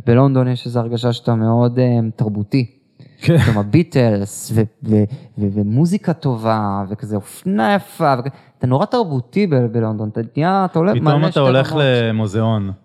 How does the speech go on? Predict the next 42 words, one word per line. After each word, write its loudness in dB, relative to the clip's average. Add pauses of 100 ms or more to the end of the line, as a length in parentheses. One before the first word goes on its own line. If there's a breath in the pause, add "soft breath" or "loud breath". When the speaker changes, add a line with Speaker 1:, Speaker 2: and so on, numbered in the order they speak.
(540)
Speaker 1:
בקלות. -4
Speaker 2:
אהלן, 2
אהלן. -2
Speaker 1:
תח-, -6 (180)
בכיף 0
שלך, -2
זאת -6
אומרת, -2
זה -6
כיף. -2 (520 loud breath)
ו- -2 (200)
Speaker 2:
כן, 2
דיברתי 0
על 0
זה -2
עם 0
מרינה, 0
שחלק -4
מחופשה -2
זה -2 (120)
גם 0
לצרוך -4
אומנות. -2 (760)
כאילו 0
זה 0
אפילו 0
דבר, -2 (200)
אתה 0
לא 2
צורך 0
אומנות 2
לפעמים 0
ביום 2
יום, 2
אבל -2
פתאום -2
אתה -2
בחופשה, -4
אתה -4
הולך 0
לאיזה 2
מוזיאון. -2